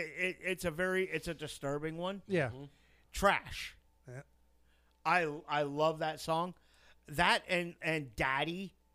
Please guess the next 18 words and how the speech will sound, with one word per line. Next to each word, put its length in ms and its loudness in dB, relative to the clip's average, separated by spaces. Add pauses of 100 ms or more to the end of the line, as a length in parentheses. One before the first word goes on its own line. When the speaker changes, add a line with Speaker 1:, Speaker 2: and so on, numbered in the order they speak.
(320)
Speaker 2:
Okay. 400 0 (280)
Speaker 1:
is, 580 0 (260)
like, 200 -2 (360)
that's 400 6 (280)
fucking 400 0 (140)
gut-wrenching. 640 -2 (1300)
But, 260 4 (260)
oh, 220 -2
yeah, 400 0 (100)
I 120 -4
mean, 280 -4
if 140 -8
you're 120 -4
gonna 180 -2
represent 600 -2 (460)
nu 200 -2
metal. 420 -2
Speaker 2:
Yeah. 240 -4